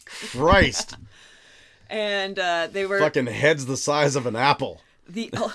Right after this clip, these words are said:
Speaker 2: the Ulster King of Arms, uh, would be the head of this office, and he at this time was Sir Arthur Vickers. We're going to learn a lot about him and probably come to just dis-, detest him. So, um, they're also, uh,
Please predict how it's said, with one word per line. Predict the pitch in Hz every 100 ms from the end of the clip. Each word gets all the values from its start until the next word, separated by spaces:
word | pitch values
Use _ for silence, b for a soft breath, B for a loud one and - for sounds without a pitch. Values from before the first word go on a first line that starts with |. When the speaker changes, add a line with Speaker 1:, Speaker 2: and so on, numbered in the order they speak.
| - -
Speaker 2:
the | 226 -
Ulster | 226 294 - 349
King | 269 - 247
of | 220
Arms, | 202 180 131 131 202 - -
uh, | 160 143 135
would | 160 170 160 156 - 147 139
be | 175
the | 147
head | 135 - 277
of | 185
this | 165 -
office, | 147 147 147 143 - b b b
and | 147 180
he | 196 185
at | 165
this | 165 -
time | - 156 151
was | 143
Sir | - 160 160 -
Arthur | 131 - 131 135 131
Vickers. | 139 170 165 131 110 -
We're | 139
going | 131 131 127
to | 156
learn | 135 131 135
a |
lot | 135 151 156
about | 160 - -
him | 143 123 120
and | 131
probably | _ 226 196 170
come | - 147 143
to | 135
just | 110 127 - - _ _ - -
dis-, | 139 - - _ _
detest | - 131 - - - _
him. | - _
So, | - - - - b b b b b
um, | 175 175 170 170 147 _ b b
they're | 175 196 190
also, | 233 - 285 226 220
uh, | - 110 123 90